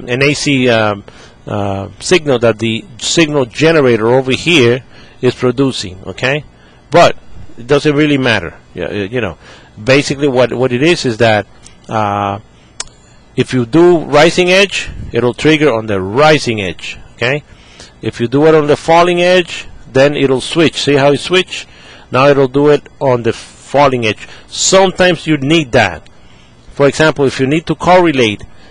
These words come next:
uh, the car is stalling when something happens, okay? And as soon as it happens, the, the vehicle stalls. We're talking about really complicated diagnostics,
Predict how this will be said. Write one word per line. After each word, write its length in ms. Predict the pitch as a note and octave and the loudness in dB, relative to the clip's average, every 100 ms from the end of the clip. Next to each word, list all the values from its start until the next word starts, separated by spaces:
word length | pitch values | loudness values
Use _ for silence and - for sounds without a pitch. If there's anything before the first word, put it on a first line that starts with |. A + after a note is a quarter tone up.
| - - | -12 -4
uh, 60 | |
the 140 | B2 B2+ | -2 0
car 300 | - F3+ F3+ | 2 4 4
is 100 | C#3 | 0
stalling 640 | - F#3 F#3 E3+ A#2+ G2 | -2 2 4 4 0 -4
when 140 | A2 C3+ | -4 -2
something 460 | - E3 E3 D#3 | 0 0 0 -2
happens, 800 | C3 - F3+ F3+ A2 G2+ - - - - - - - | -2 -2 0 0 -2 -6 -10 -18 -20 -20 -20 -16 -10
okay? 420 | G#2+ B2 C3+ D#3 - - - - | -4 0 0 -2 -10 -20 -20 -8
And 160 | B2 C#3+ | -2 0
as 120 | - | 2
soon 140 | F3 | 2
as 160 | F#3 - | 2 2
it 80 | D#3 | 0
happens, 440 | D#3+ F#3 F#3 E3 | 2 0 0 -2
the, 140 | C#3+ B2+ | -2 -2
the 200 | C3+ C3+ | -2 0
vehicle 360 | D#3 D3 D3 | 0 0 -2
stalls. 500 | B2+ - D#3 G#2+ G2 | -4 0 2 2 -2
We're 160 | C3+ E3 | -6 -4
talking 360 | - E3+ D#3+ | -2 0 2
about 260 | D3 B2+ A#2 | 2 4 2
really 460 | A2+ C3 F3 E3 D3 | -2 -2 0 0 0
complicated 760 | D3 D3+ C#3 C3+ - C3 B2 | 0 0 -2 -4 -2 0 2
diagnostics, 760 | B2 A#2 A#2+ B2+ - G#2+ - | 2 0 0 -2 -2 -6 -8